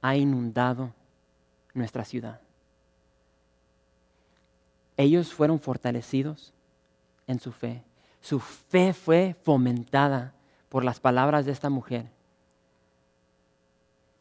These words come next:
Increíble. Y hermanos, ellos regresan, se topan con Josué y les sueltan todo el rollo.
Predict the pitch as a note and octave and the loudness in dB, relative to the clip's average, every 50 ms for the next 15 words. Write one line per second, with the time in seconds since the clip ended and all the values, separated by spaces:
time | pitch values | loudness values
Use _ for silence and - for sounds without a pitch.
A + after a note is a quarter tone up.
0 | _ _ _ _ _ _ _ _ _ _ _ _ _ _ _ _ _ _ _ _ | _ _ _ _ _ _ _ _ _ _ _ _ _ _ _ _ _ _ _ _
1 | _ _ _ - C#3 B2+ B2 - - A#2+ A#2+ B2 B2 A#2+ B2 A#2+ B2+ - _ _ | _ _ _ -4 -4 -4 -4 -4 -6 -6 -4 -4 -4 -6 -8 -12 -14 -16 _ _
2 | _ _ _ _ _ _ _ _ _ _ _ _ _ _ _ _ _ _ _ _ | _ _ _ _ _ _ _ _ _ _ _ _ _ _ _ _ _ _ _ _
3 | _ _ _ _ _ _ _ _ _ _ _ _ _ _ _ C#3 C#3+ C#3 D3+ E3+ | _ _ _ _ _ _ _ _ _ _ _ _ _ _ _ 2 4 6 6 4
4 | E3 C#3 - - - _ _ _ _ _ _ _ _ _ _ _ _ _ _ _ | 4 0 -4 -10 -20 _ _ _ _ _ _ _ _ _ _ _ _ _ _ _
5 | _ _ _ _ _ _ _ _ _ _ _ _ _ _ _ _ _ _ _ _ | _ _ _ _ _ _ _ _ _ _ _ _ _ _ _ _ _ _ _ _
6 | _ _ D3 D3+ E3+ F3+ E3+ D#3+ C3+ C3 D3+ D#3+ D#3+ - G3 G#3 G#3+ - _ _ | _ _ 6 6 6 6 4 2 2 2 2 0 0 -2 -8 -8 -10 -14 _ _
7 | _ _ _ _ _ _ _ _ _ _ _ _ - C3 B2 - D#3 D#3 D#3 - | _ _ _ _ _ _ _ _ _ _ _ _ -8 -8 -2 4 4 4 4 4
8 | E3+ F3+ F3 E3+ E3 - _ _ _ - B2+ A#2+ - B2+ A2+ - - C#3 C#3 D#3 | 0 0 0 -4 -8 -14 _ _ _ -4 -4 -4 -4 -8 -10 -8 -4 -4 -2 -2
9 | F3 F3+ - _ _ _ _ _ _ _ _ _ _ _ _ _ _ _ _ _ | -2 -6 -10 _ _ _ _ _ _ _ _ _ _ _ _ _ _ _ _ _
10 | - C3+ A#2 A#2 G#2+ - - - C3 C3 B2+ - C3 B2+ - - B2 A#2+ B2 A#2+ | -6 -4 -4 -4 -6 -8 -6 -4 -4 -2 -2 -2 -4 -6 -4 -6 -6 -6 -6 -6
11 | - A#2+ A#2 A#2 A#2 | -8 -12 -12 -14 -14